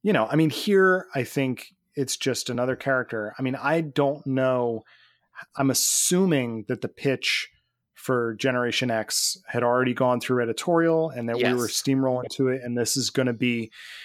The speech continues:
Speaker 1: you know, our cast. I, I don't know if Blink was ever considered to be part of that book and that this was a test run.
Speaker 2: I've, I've actually read a bunch of stuff about how Generation X started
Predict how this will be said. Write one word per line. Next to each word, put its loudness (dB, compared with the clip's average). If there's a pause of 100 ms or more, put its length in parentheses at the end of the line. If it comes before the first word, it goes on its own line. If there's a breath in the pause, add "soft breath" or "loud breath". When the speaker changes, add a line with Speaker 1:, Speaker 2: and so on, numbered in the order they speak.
(120)
Speaker 1:
you 2
know, 4
our 4
cast. 0
I, -2
I 0
don't 2
know 4
if -4 (100)
Blink 0
was -2
ever 0
considered 0
to -4
be -6
part -6
of -4
that -2
book 2
and -6
that -6
this -4
was -4
a -4
test -4
run. 2 (720 loud breath)
Speaker 2:
I've, -2
I've 0
actually 0
read 0
a 0
bunch -2
of -6 (240)
stuff -2
about 0
how 0
Generation -4
X -8
started 0